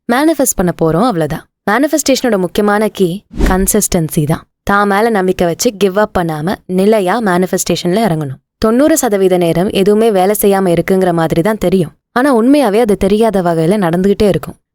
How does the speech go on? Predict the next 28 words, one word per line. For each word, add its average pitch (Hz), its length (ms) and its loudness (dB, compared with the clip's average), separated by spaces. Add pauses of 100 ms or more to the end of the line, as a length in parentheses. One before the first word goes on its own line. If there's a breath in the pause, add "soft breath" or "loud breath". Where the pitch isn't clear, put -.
(140)
ஸ்லோவா 294 260 4
நடக்கலாம். 165 480 -4 (260)
யூனிவர்ஸ் 196 300 2
டெஸ்ட் 185 240 -2
பண்றதுக்காக 175 500 0
கூட 202 180 0 (100)
ஸ்லோவா 190 220 2
நடத்தலாம். 160 440 -4 (200)
உங்க 277 220 2
நம்பிக்கை 220 360 0
எப்படி 185 200 0
இருக்குன்னு 180 280 0
டெஸ்ட் 170 240 -2
பண்ணி 196 260 0
பார்த்துட்டு 175 300 -2
கூட 151 320 -2 (260)
நீங்க 190 180 2
ஆசைப்பட்டதை 170 500 -2
அது 226 140 0
கொடுக்கலாம். 151 440 -4 (260)
நெகட்டிவா 269 440 2
ஃபீல் 208 180 2
பண்ண 208 280 0
ஆரம்பிச்சிட்டீங்கன்னா, 165 720 -2 (100)
மொத்த 185 360 -2
ப்ராசஸும் 180 440 0
பாதியிலே 175 460 0
நிக்கும். 165 300 -4